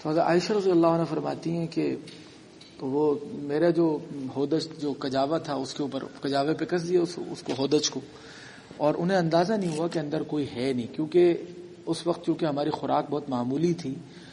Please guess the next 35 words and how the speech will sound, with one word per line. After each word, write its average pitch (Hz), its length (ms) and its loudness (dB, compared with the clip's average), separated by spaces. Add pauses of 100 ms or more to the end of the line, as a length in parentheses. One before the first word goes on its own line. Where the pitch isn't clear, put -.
(160)
اور 127 260 0
خواتین 135 680 -2
عام 143 260 -4
طور 143 120 -2 (100)
پہ 147 60 -2 (460)
دبلی 156 400 4
پتلی 147 300 0
سی 139 160 -4
ہوا 127 260 -2
کرتی 120 280 -6
تھی، 127 160 -4
یعنی 127 220 0 (400)
ہلکی 175 220 4
پھلکی، 147 360 0
یہ 135 140 0
فرمایا 156 380 2
ہلکی 175 220 4
پھلکی 170 300 4
ہوا 139 220 4
کرتی 101 280 -10
تھی۔ 107 80 -12 (160)
یہ 127 120 -2 (3750)
ہلکا 156 220 4
پھلکا 170 260 4
ہی 180 60 6
ہونا 156 180 0
چاہیے 127 240 -2
مردوں 127 340 -2
کو 156 120 0
بھی 151 120 -2
اور 156 100 0
عورتوں 127 300 -2
کو 123 80 -2
بھی، 117 120 -2
دونوں 131 280 0